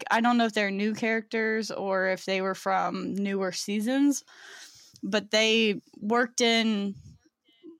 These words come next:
like, the new, newer generations of Pokemon with the kind of original, some of the things that happened in the original show, like the Charmander scene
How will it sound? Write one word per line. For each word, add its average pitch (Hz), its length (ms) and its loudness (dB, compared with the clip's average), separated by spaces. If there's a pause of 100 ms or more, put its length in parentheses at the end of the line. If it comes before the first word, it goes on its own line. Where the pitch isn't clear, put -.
(160)
like, 196 420 0
the 208 140 0
new, 226 320 2
newer 233 300 2
generations 220 580 -2
of 214 100 -4
Pokemon 202 760 -2
with 208 440 0
the 202 520 0
kind 196 200 -2
of 185 160 -4
original, 190 920 -2
some 220 200 -2
of 214 60 2
the 196 80 -2
things 208 280 0
that 175 120 2
happened 185 340 -2
in 185 100 -2
the 185 80 -2
original 175 420 -2
show, 196 480 0 (880)
like 196 540 0 (420)
the 196 680 0
Charmander 233 680 4
scene 240 760 2